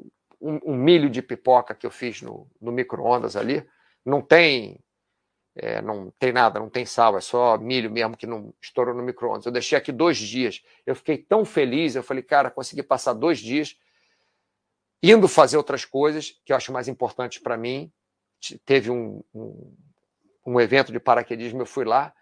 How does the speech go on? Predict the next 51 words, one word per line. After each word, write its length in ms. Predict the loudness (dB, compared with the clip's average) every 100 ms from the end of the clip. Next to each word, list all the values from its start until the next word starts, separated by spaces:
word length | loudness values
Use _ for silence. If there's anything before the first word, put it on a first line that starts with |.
| _ _ _ _
e, 340 | -8 -6 -2 -2
e, 180 | 4 4
e 20 |
não 180 | 6 8
lavei 280 | 8 6
isso 160 | 2 0
aqui, 180 | -2 -6
porque 240 | -2 -2
não 80 | -2
precisa, 360 | -4 -4 -2 0
é 20 |
só 160 | 0
milho 320 | 2 2 2 -2
que 120 | -2
tá 120 | -2
ali, 200 | 0 -2
não 220 | -2 2
é, 240 | 2 2 -2
não 80 |
vai 160 | 0 0
vir 120 | 0
formiga, 460 | -12 -14 -8 -8 -8
não 100 | -8
vai 160 | -8
vir 180 | -8 -12
rato, 300 | -6 -6 -6
não 60 | -12
vai 120 | -12
vir 140 | -10
nada, 280 | -8 -6 -6
é 40 | -8
só 180 | -8
milho. 240 | -8 -10 -12 _ _ _
Não 120 | -2 2
era 240 | 4 2
a 60 | -2
coisa 260 | -4 -2
mais 180 | 0 -2
importante 540 | -4 -10 -10 -14 -14
do 80 | -16
mundo, 240 | -16 -20 _ _ _ _ _ _
né? 300 | -12 -10 -10 _ _ 0
E 100 | 4
eu 100 | 6
era 200 | 6 4
neurótico 560 | 4 8 8 8 -2
pra 100 | -14
fazer 240 | -6 -4 -4
as 100 | -8
coisas, 240 | -10 -10 -12
então 340 | -8 -6 -6